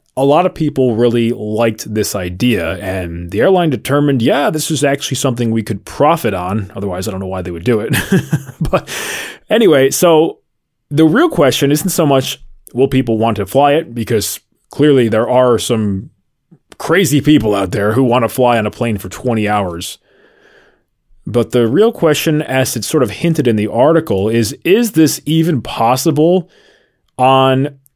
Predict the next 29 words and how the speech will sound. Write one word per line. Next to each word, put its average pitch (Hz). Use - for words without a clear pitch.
people's 143
bodies, 120
on 131
their 107
ability 127
to 135
do 110
the 127
job? 113
And, 139
uh, 127
as 120
Qantas 202
said, 165
tests -
range 147
from 117
monitoring 143
pilot 135
brainwaves, 139
melatonin 151
levels, 113
and 117
alertness 127
to 123
exercise 131
classes 117
for -
passengers. 101